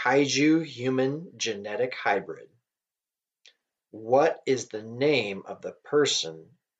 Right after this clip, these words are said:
whose genetics were donated to this project? Number eight. Lieutenant Ellen Ripley,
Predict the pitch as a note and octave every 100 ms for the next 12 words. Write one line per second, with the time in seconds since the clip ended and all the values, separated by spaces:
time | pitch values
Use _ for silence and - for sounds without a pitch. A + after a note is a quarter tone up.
0 | F2+ E2+ - F#2+ G#2 B2+ A#2 E2 - -
1 | - - E2+ F2 - A#2 G2 D#2+ C#2 -
2 | - D#2+ - - - - F2+ - - -
3 | _ - _ _ _ _ _ _ _ _
4 | _ _ _ G2 G#2+ B2 C#3+ D3 D3 D3
5 | - C3 A2+ D#2+ - - - _ _ _
6 | _ _ _ _ _ _ _ _ _ _
7 | - A2+ C3+ C3 - F3+ G3+ G2+ - _
8 | _ - D3+ G3 G#3 G#3 F3+ F#3+ G3+ -
9 | F2+ C#2 -